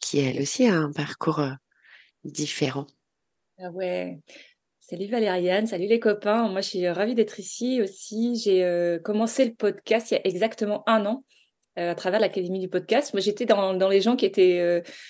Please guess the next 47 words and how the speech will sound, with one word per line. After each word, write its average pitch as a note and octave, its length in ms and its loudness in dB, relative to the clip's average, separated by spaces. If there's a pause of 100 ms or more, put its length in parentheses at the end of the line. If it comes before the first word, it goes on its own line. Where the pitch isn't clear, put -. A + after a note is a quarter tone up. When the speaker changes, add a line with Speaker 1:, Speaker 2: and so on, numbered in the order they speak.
(200)
Speaker 2:
dans F3+ 80 0
la, F3+ 520 4
dans F3+ 180 -4
la, F3 180 0
euh, E3 480 -2 (400)
promo C#4 400 10 (240)
juste A#3+ 220 2
avant G#3+ 260 4
vous, C#4+ 300 8
mais G#3+ 200 8
qui A#3 240 2
traînent C4 240 4
la A#3 120 6
patte. - 420 -2
Donc, F3 220 -8
euh, F3 140 0
j'ai F#3 120 0
commencé C4+ 420 6
à G3+ 180 2
lancer G3 300 -2
mon G3+ 100 -2
podcast - 440 -4
avec A3+ 260 4
le A3 80 2
défi G3+ 260 -2
J'envoie. F#3 340 -2
C'était, F3 340 -6
euh, E3 80 -2
la F3+ 120 -2
raison G#3+ 260 -2
pour G#3+ 140 -8
laquelle F3+ 240 -4
je F3+ 100 -16
me F3 60 -10
suis, F3+ 320 -8
euh, E3 120 -4 (560)
je F#3 120 -8
me F3 40 -6
suis E3+ 240 -10
publiée, G3+ 480 -2
je G#3+ 100 -6
me E3+ 60 -8
suis - 240 -8
autorisée G#3 480 0
à F#3+ 60 2
me F#3+ 60 -2
publier. F3+ 560 -2